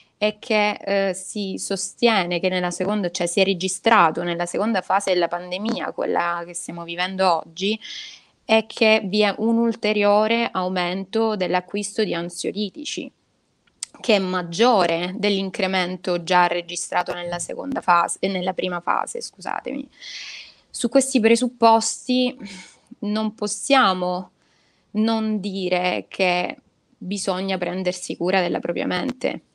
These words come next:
e se lo si tie-, ritiene prioritario, come d'altronde lo è, cosa bisogna fare?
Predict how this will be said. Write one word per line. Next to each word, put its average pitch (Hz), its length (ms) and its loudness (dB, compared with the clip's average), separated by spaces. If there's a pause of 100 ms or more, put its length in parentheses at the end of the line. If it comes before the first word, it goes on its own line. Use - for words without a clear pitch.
(280)
e 180 300 2
se - 220 -2
lo 196 100 0
si 190 220 -4
tie-, 208 380 -2
ritiene 196 640 0
prioritario, 190 1040 0
come 185 240 -8
d'altronde 185 640 -4
lo 226 140 -2
è, 190 240 2 (220)
cosa 190 260 -4
bisogna 180 440 -4
fare? 185 460 0